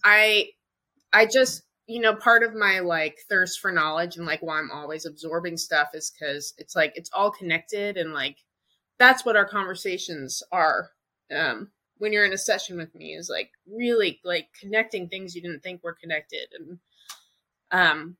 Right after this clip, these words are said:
my clients love that. I love that. So I've really had to figure out a way of how am I gonna be there for them without physically being there? How can they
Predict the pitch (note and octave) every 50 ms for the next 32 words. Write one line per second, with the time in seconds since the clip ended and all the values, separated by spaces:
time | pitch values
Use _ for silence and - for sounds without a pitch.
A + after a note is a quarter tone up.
0 | _ G3 F3+ F3 - F#3 E3 D#3+ D#3+ E3 - - A#3+ C4+ D4+ B3 G#3 F3 C#3 B2
1 | - - - _ _ _ _ - E4 D#4+ C4+ A#3 F3+ E3+ D#3+ C3+ A#2 - _ _
2 | _ _ _ _ _ _ _ _ _ _ _ - - D4 C#4+ C#4 C#4 C#4 C#4 B3+
3 | B3 - - _ _ _ _ - B3 C4+ B3 C#4 D#4+ E4 E4+ F4 E4+ D#4 D4+ C4
4 | B3 A#3 - - C4 A#3 A#3 A#3 A3+ A3 A3 G#3+ G#3+ G#3 G#3 G3+ F#3 F3+ E3+ E3
5 | E3 F3 E3+ - - _ - F3 F3+ F3 F3 F3+ F3+ F3+ F3 F#3 - - _ _
6 | _ _ - - A#3 A3 A3+ B3 C4 C#4 C4+ B3+ A#3 A3 G#3 G3 G3+ G3 G3 G3
7 | F#3+ F3+ E3+ E3+ E3+ F3 F3+ F#3+ F#3+ G3 F#3 F#3 F3+ F3+ F3+ F3+ F3+ - F#3+ F#3
8 | F3 E3+ E3 D#3+ D#3+ D3+ D3+ D3 D3 D3+ - _ _ - F#3 F3 F3+ E3 D#3+ D#3+
9 | - - - - F#3+ E3+ E3+ E3 E3 _ F3 E3+ E3+ D3+ D#3+ D3+ D3 D3 D3+ -
10 | - - - C#3 C#3+ - F3+ F#3 - - G#3+ G#3+ G3+ F#3+ F3 E3 E3 D#3+ D#3+ E3
11 | F3 E3+